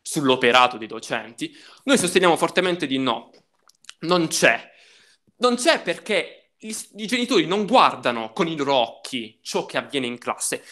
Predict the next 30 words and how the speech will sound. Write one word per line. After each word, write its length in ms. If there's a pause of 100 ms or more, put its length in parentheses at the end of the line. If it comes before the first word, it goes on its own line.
(120)
ma 300
guardano 600
con 160
gli 80
occhi 240
dei 100
propri 240
figli, 300
con 160
i 60
racconti 460
dei 100
propri 200
figli 280
ciò 180
che 100
ovvien-, 420
ciò 120
che 100
avviene. 400
Sarebbe 880
una 160
valutazione, 720
mi 100
verrebbe 260
di 120
dire, 380 (100)
di 220
luce 340
riflessa, 800